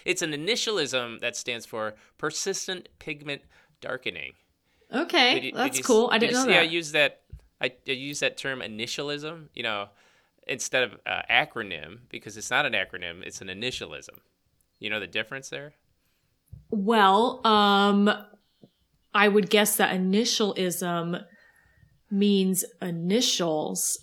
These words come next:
Speaker 2: So my initials would be V G, and P P D
Speaker 1: Right.
Speaker 2: would be the initials for persistent pigment darkening.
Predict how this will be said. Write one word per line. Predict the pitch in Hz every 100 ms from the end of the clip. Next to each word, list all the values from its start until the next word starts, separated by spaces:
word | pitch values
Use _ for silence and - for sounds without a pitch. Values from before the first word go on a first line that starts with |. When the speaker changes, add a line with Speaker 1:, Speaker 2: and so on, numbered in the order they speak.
| _ -
Speaker 2:
So | - - 190 175 170 170
my | 185 180
initials | 190 180 175 - 175 170
would | 170 -
be | 170 160
V | 151 180 165 151
G, | 156 180 175 156 151 170 _ _ _ -
and | 175 165 170 -
P | - 202 185 185
P | - 196
D | 175 185 175
Speaker 1:
Right. |
Speaker 2:
would | 170
be | 156 170
the | 156 160
initials | 160 165 - 160 165 -
for | 165
persistent | 160 - 165 - 165 - - -
pigment | - 175 165 151 - -
darkening. | 165 170 - 175 - 190